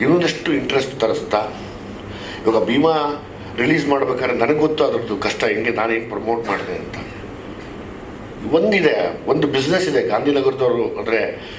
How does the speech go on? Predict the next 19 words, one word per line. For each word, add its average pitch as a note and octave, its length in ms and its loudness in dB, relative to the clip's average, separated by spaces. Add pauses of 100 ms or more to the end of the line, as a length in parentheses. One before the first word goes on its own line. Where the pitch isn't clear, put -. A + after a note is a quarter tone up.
(140)
ಸಿ, A#2+ 60 2
ನಾವು A2+ 280 4
ನೀವೆಲ್ಲ B2+ 260 4
ಒಂದೇ A#2+ 240 2
ಫ್ಯಾಮಿಲಿ. G#2+ 460 0
ನಾನು G#2 160 -2
ನಿಮ್ಮನ್ನು G#2+ 500 -4 (300)
ಒಂದು G2 140 4
ಅಣ್ಣನ A2 200 2
ಸ್ಥಾನ A2 280 0
ಕೊಟ್ಟಿದ್ದೀನಿ, G2+ 600 -2 (540)
ಹಂಗೆ G#2 260 4
ಗೌರವಿಸ್ತೀನಿ. G#2 1000 2 (180)
ನನಗೊಂದು F3 360 4
ರೈಟ್ಸ್ - 240 2
ಇದೆ D3+ 120 2
ನಿಮ್ಮ G2+ 180 0
ಹತ್ರ A2+ 140 0
ಕಿತ್ತಾಡೋದಕ್ಕೆ. - 1000 -2